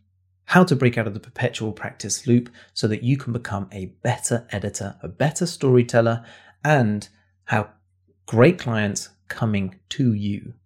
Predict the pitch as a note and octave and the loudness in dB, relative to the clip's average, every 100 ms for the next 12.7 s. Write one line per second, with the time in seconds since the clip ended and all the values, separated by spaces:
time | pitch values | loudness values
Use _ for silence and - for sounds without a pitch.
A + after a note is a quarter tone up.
0 | _ - G2+ F#2 - - - - _ _ | _ -6 -6 -4 -8 -10 -12 -20 _ _
1 | _ - - - _ A2+ - - D3 C#3 | _ -20 -18 -18 _ 0 0 0 0 2
2 | A2 G2+ - D#3+ - - A2 G2+ - _ | -2 -2 -4 -4 -4 -4 -4 -2 -6 _
3 | - G2+ F#2+ - - F#2 F2+ - - _ | -6 -4 -6 -8 -6 -6 -6 -8 -12 _
4 | _ - - A#2+ A2 - _ _ _ _ | _ -2 6 6 6 0 _ _ _ _
5 | _ _ _ _ _ _ _ _ _ _ | _ _ _ _ _ _ _ _ _ _
6 | _ _ _ _ G2+ F#2 G2 - - A2+ | _ _ _ _ -2 -2 -4 -6 -4 -4
7 | G2 F#2+ - _ _ _ - F#2 F#2 - | -2 -6 -10 _ _ _ -2 -2 -2 -10
8 | G2+ - - C3+ D3 C#3+ G#2+ F#2+ - - | -10 -12 2 6 6 4 0 0 -2 -10
9 | - _ _ _ _ _ _ G#2 G2 F#2 | -14 _ _ _ _ _ _ 2 4 0
10 | - - F#2+ F2+ - A#2 - - F#2 - | -6 -8 -8 -8 -10 -12 -8 -4 -4 -4
11 | A2+ G2+ F#2+ - A2 A2+ G2+ F2+ F#2+ - | -6 -6 -8 -6 0 0 0 -4 -6 -10
12 | G2+ B2 C#3+ C#3+ - F2 | 0 6 6 4 -6 -8